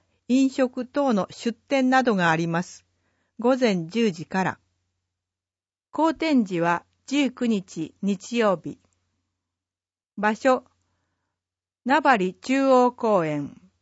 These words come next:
夏見二千八百十二。料金、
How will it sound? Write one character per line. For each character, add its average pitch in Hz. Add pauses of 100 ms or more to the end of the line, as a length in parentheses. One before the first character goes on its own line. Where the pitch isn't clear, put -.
(240)
夏 247
見 240 (200)
二 208
千 262
八 208
百 190
十 185
二。 175 (1400)
料 285
金、 175